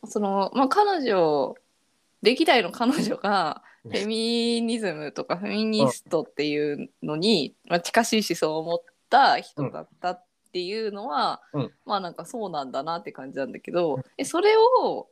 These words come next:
Speaker 1: なんかその、自分でもこう考えていこうってなったのって、
Speaker 2: うん。
Speaker 1: で、しかも今、まあ、あの、わ-、別れてもなお、
Speaker 2: うん。
Speaker 1: それを探求しようっていう風になってるのっ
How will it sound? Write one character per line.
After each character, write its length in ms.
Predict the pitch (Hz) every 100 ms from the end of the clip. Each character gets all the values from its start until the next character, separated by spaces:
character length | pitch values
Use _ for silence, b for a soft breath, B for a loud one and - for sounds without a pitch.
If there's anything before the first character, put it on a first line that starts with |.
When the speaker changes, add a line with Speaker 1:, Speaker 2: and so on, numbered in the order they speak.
| _ _ _ _ _ _ _ _
Speaker 1:
な 80 | 254
ん 20 |
か 80 | 240
そ 120 | 208
の、 100 | 180
自 220 | 175 202 277
分 580 | 415 440 427 427 427 415
で 100 | 392
も 520 | 269 269 180 - - _ _ _ _
こ 140 | - 165
う 20 |
考 280 | 277 285 311
え 80 | 170
て 100 | 151
い 100 | 147
こ 140 | 185
う 40 | 185
っ 20 |
て 80 | -
な 120 | 156
っ 80 | 160
た 80 | -
の 120 | 127
っ 40 | 127 _ -
て、 420 | 180 165 131 110
Speaker 2:
う 80 | 139
ん。 160 | 104 - _ _ -
Speaker 1:
で、 100 | 247
し 80 | -
か 100 | 302
も 80 | 196
今、 260 | 175 170
ま 320 | 165 156 - - _
あ、 100 | -
あ 40 | 139
の、 200 | 139 - -
わ-、 240 | 208 220
別 260 | 208 - 349
れ 100 | 359
て 160 | 339 330
も 160 | 330
な 260 | 320 349 262
お、 440 | 294 240 147 -
Speaker 2:
う 60 | 135
ん。 40 |
Speaker 1:
そ 60 | -
れ 100 | 180
を 140 | 180
探 320 | 175 208 175 170
求 160 | 170
し 140 | 170 180
よ 140 | 175
う 20 | 165
っ 120 | -
て 80 | 151
い 240 | 151 147
う 80 | - -
風 140 | 165
に 180 | 151 156
な 80 | 165
っ 80 |
て 140 | - 160
る 60 |
の 120 | 147
っ 40 | 139